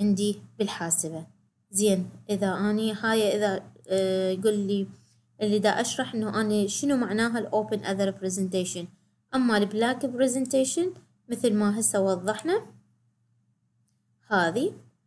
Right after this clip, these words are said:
إنه أني من أضغط عليها يطلع لي عرض تقديمي فارغ، ما بي شي. أني أصمم كل، كل حركة بي، كل نوع خط، كل أني اللي أدرج الصوت، ال-، الصورة،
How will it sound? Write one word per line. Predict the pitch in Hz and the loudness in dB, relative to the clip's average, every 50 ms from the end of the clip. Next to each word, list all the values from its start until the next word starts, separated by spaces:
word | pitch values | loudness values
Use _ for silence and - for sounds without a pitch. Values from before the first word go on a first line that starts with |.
| _ _ _ _ - | _ _ _ _ -2
إنه | 240 233 226 247 269 | 0 0 2 2 2
أني | 247 220 | 2 2
من | 233 311 339 | 2 2 2
أضغط | 320 320 247 226 214 208 208 | 2 0 0 0 -2 -2 -4
عليها | - - 190 185 185 185 190 208 285 359 370 370 | -4 -2 -2 0 0 0 0 0 -2 -2 0 -2
يطلع | 330 - - - 339 311 - 196 | -2 -2 -2 -2 0 0 0 0
لي | 214 202 | 0 0
عرض | - - 214 214 214 214 | -2 -2 -2 -2 0 -2
تقديمي | 208 - - - 196 196 - 190 180 202 208 214 214 208 214 214 214 | -2 -4 -4 -4 -4 -4 -4 -6 -4 -2 0 0 2 0 0 -2 -2
فارغ، | 208 - 185 175 175 170 170 170 170 170 170 - - _ _ _ _ _ _ _ - | -4 -4 -4 -4 -2 -2 -2 -4 -4 -6 -8 -12 -18 _ _ _ _ _ _ _ -4
ما | 233 233 220 | 0 0 2
بي | 196 185 175 170 | 2 0 -2 -4
شي. | - - - 240 262 | -4 -6 -4 -4 -4
أني | 247 247 247 262 254 240 220 202 196 190 185 185 - | -4 -2 -2 0 0 2 2 2 2 2 0 -2 -4
أصمم | 180 - - 202 196 196 190 185 180 180 170 - - - - - | -6 -4 -2 0 2 2 2 2 0 -2 -4 -6 -8 -8 -2 2
كل، | 320 330 330 320 320 311 311 302 294 294 285 277 - - - - _ _ _ _ _ | 4 4 6 6 6 4 4 2 2 0 -2 -4 -6 -8 -14 -20 _ _ _ _ _
كل | - 392 339 - | 4 4 4 2
حركة | - - 214 185 180 175 - - 196 180 | 0 -2 -4 -4 -4 -6 -4 -2 -2 -2
بي، | 175 185 220 247 262 262 277 269 - - - _ _ _ _ _ | 0 0 0 0 2 0 0 -2 -4 -10 -18 _ _ _ _ _
كل | - 302 254 240 214 | 2 2 4 4 4
نوع | 196 190 185 - - | 4 4 2 0 -2
خط، | - - - 254 269 269 269 277 269 - - - - 247 240 233 233 233 226 226 - - | -4 -4 -2 0 2 2 2 0 -2 -4 -8 -6 -2 0 0 2 0 0 -2 -4 -2 0
كل | 302 254 233 - | 0 0 0 -2
أني | - - 233 247 240 220 | -2 0 0 2 2 2
اللي | 208 196 180 151 180 | 2 0 0 0 0
أدرج | 196 185 196 190 185 185 | 0 0 0 -2 -2 -2
الصوت، | 185 180 - - - 247 254 254 254 254 254 - - - _ _ _ _ _ - 202 | -2 -2 -2 -2 0 0 0 0 0 -2 -4 -8 -14 -20 _ _ _ _ _ -2 2
ال-، | 208 202 202 202 196 196 190 190 190 190 190 190 190 185 175 - | 2 4 4 4 2 2 2 2 2 4 4 4 4 4 2 0
الصورة، | - 196 - - - - 285 277 262 262 262 262 262 262 254 262 262 | 0 0 0 0 2 2 2 2 4 4 4 4 4 2 2 0 -2